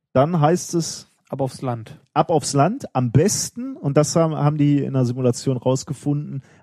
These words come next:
Speaker 1: am besten in die nördlichen Rocky Mountains. Also
Speaker 2: <laughs>
Speaker 1: wirklich, äh, so da, wo, wo es am dünnsten besiedelt
Speaker 2: Hm.
Speaker 1: ist, wo keiner hinkommt. Da bist du
Speaker 2: Und
Speaker 1: am
Speaker 2: wenn
Speaker 1: sichersten.
Speaker 2: alle dann dahin rennen, dann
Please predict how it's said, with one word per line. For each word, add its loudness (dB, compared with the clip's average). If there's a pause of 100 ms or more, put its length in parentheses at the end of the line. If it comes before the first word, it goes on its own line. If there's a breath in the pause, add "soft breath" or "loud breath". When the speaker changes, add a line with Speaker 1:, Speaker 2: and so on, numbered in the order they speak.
Speaker 1:
am 2
besten -4
in -4
die 0
nördlichen 0
Rocky -2
Mountains. -6
Also -2
Speaker 2:
<laughs> 2
Speaker 1:
wirklich, 0
äh, 2
so 2
da, 4
wo, -4
wo -4
es -8
am -8
dünnsten -2
besiedelt 0
Speaker 2:
Hm. -12
Speaker 1:
ist, -14
wo -10
keiner -4
hinkommt. -6
Da 0
bist 0
du 2
Speaker 2:
Und 0
Speaker 1:
am -2
Speaker 2:
wenn 4
Speaker 1:
sichersten. 2
Speaker 2:
alle 4
dann 2
dahin 0
rennen, -6
dann -4